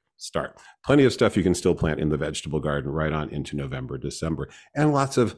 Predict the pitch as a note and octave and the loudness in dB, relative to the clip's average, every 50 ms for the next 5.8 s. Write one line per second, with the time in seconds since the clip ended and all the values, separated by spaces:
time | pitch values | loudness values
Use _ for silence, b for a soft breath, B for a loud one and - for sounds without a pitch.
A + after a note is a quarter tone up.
0 | _ _ _ - - - F2 E2+ E2 D2+ D2 D2 - - C2+ - D2 C#2 C2+ - | _ _ _ -10 -2 0 2 2 2 2 0 0 -4 -6 -8 -6 -8 -8 -6 -6
1 | E2 D2 C#2 - - D2 C2+ C2+ C#2 D#2 G2 G2+ - F#2 - - D#2+ C#2 D2 C#2 | -6 -4 -4 -4 -4 -4 -4 -4 -2 -2 -2 -2 -2 -4 -4 -4 -4 -4 -4 -6
2 | C#2 C#2 - - D#2 C#2 D2+ D2+ C#2+ - C#2+ - D#2 D2 - - _ - D2+ D2 | -8 -8 -6 -4 -4 -2 -2 -4 -4 -6 -8 -8 -8 -10 -10 -12 _ -10 -10 -10
3 | - - E3+ D3+ - - C#3 D3+ - - G3+ F3 G3+ F3 - - - C2 - C#2 | -6 -6 -6 -6 -6 -6 -6 -6 -6 -4 -2 0 0 0 0 -2 -6 -6 -8 -10
4 | C#2+ - - - D#2 E2 G#2 D3 - B B B B B B B B F#2+ F#2+ F#2 | -10 -10 -6 -4 -2 0 -2 -2 -4 B B B B B B B B 4 4 4
5 | F2+ - - D#3 D3+ - - A2+ F#2 D#2+ C#2+ C#2 - - - - | 4 4 2 0 0 2 2 2 2 2 0 -2 -6 -12 -16 -20